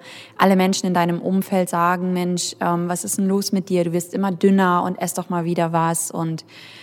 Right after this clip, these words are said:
aber du selber siehst es nicht. Du hast eine total gestörte Körperwahrnehmung und, ähm, du kannst noch so spindeldürr sein. Wenn ich mir jetzt heute diese Fotos anschaue, dann denke ich, "Oh mein Gott", aber früher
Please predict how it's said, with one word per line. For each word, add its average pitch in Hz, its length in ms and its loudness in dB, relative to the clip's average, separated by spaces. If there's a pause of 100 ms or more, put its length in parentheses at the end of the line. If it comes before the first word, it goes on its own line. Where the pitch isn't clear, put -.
(160)
aber 220 160 6
du 254 80 4
selber 240 280 4
siehst 247 280 2
es 185 120 -2
nicht. 160 240 -4
Du 180 60 -2
hast 180 180 -2
eine 196 80 -4
total 196 520 0
gestörte 196 760 2
Körperwahrnehmung 185 1200 0 (440)
und, 175 580 2
ähm, 165 520 -2
du 180 80 -8
kannst - 560 -6
noch 220 240 2
so - 180 -2
spindeldürr 208 800 2
sein. 175 220 0
Wenn 175 100 -2
ich 170 200 -8
mir 185 100 0
jetzt 185 180 -2
heute 254 240 2
diese 196 200 0
Fotos 180 400 -2
anschaue, 165 600 0
dann 165 140 -2
denke 165 200 -4
ich, 175 120 -10 (520)
"Oh 202 60 0
mein 185 220 2
Gott", 175 280 4
aber 170 200 -4
früher 214 640 2